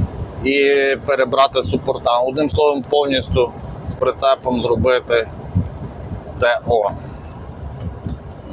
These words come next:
Е, передню стінку треба помалювати. Е,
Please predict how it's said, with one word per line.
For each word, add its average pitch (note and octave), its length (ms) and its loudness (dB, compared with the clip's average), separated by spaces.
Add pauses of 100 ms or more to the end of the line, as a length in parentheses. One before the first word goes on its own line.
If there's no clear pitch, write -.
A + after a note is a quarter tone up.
(100)
Е, G2+ 220 0
передню B2 360 4
стінку C#3+ 440 0
треба C3+ 380 4
помалювати. B2+ 880 4 (1800)
Е, G#2+ 280 4